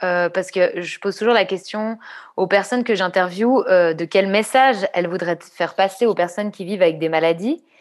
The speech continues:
Et moi, j'aurais trouvé assez intéressant que tu répondes avec cette double casquette, tu vois. Genre, en tant que médecin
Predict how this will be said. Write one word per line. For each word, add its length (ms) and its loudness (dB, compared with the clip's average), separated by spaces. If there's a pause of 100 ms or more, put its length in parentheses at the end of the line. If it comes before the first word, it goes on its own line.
(360)
Et 60 -6
moi, 140 4
j'aurais 240 4
trouvé 380 0 (100)
assez 280 0
intéressant 840 0 (160)
que 100 -6
tu 140 -8
répondes 380 0
avec 140 4
cette 200 -4
double 260 -2
casquette, 560 0
tu 100 -12
vois. 260 0 (360)
Genre, 180 4 (240)
en 160 6
tant 200 4
que 100 2
médecin 500 4